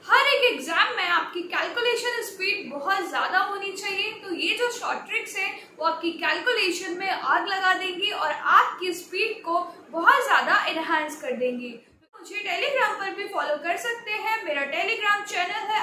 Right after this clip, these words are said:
at the rate wonder banking and Facebook पर फॉलो करने के लिए टाइप करिए वंडर बैंकिंग। आज हमारा शॉर्ट ट्रिक सीरीज सेशन नंबर फ़ाइव है। इससे पहले मैं फोर पार्ट्स already अपलोड कर चुकी हूँ।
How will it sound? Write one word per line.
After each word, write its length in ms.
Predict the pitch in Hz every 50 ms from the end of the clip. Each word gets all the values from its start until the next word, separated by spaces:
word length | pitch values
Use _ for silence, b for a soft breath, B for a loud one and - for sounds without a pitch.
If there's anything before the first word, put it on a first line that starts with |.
| - - 359
at 160 | - 403 -
the 120 | 392 349 311
rate 180 | 285 247 220 226 247
wonder 240 | 262 320 381 440 427 427
banking 420 | 427 427 415 392 440 466 480 494 B B B B - - 349
and 180 | 349 339 339
Facebook 380 | 415 415 427 415 - 571 554 -
पर 160 | 453 453 453 440
फॉलो 280 | 392 359 359 415 427 -
करने 300 | 381 349 311 311 302 294
के 180 | 302 311 294
लिए 140 | 302 302 320 320 -
टाइप 280 | 320 330 415 494 - -
करिए 280 | 381 339 285 294 330 381 392 330
वंडर 260 | 269 240 247 320 466 480 381
बैंकिंग। 580 | 320 269 240 240 233 254 247 233 233 233 233 - - - _ _ _ _ _ b b b b b b - -
आज 260 | - 294 370 466 453 -
हमारा 360 | 466 427 403 370 349 349 370
शॉर्ट 340 | 392 381 - 349 277 294 -
ट्रिक 180 | - 440 466 -
सीरीज 340 | - 381 359 339 339 359 349
सेशन 400 | 359 370 269 254 240 - 349 359
नंबर 300 | 359 330 277 254 254 262
फ़ाइव 400 | 269 262 - 330 330 381 427 427
है। 240 | 370 370 392 392 415 403 B B B B B -
इससे 220 | 320 - - 494
पहले 300 | 494 - 392 370 370 381 381
मैं 140 | 370 392 381
फोर 300 | 381 - 370 403 466 453 -
पार्ट्स 280 | 349 330 330 330 - -
already 460 | - 285 277 254 269 285 294 370 415
अपलोड 340 | 440 415 - 339 359 370 359
कर 160 | - 359 349 294
चुकी 320 | - 339 330 330 359 370
हूँ। 200 | 339 359 427 554